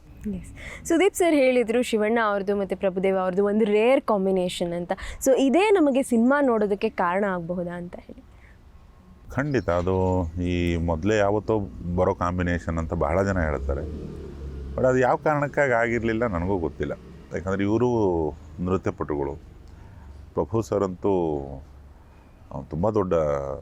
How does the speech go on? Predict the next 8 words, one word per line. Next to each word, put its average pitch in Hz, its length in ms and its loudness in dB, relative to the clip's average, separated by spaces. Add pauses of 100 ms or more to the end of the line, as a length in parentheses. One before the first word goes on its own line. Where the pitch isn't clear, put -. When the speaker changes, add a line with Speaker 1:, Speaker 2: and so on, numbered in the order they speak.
(240)
Speaker 2:
ನ-, 78 380 -6
ನೃತ್ಯದ, 80 580 -2
ನೃತ್ಯಕ್ಕೆ 95 440 -2
ಇನ್ನೊಂದು 107 200 -2
ಪ್ಯಾರಲಲ್ 110 380 2
ಹೆಸರು 87 360 0
ಅವ್ರು. 71 380 -6
Speaker 1:
ಎಸ್. - 300 -10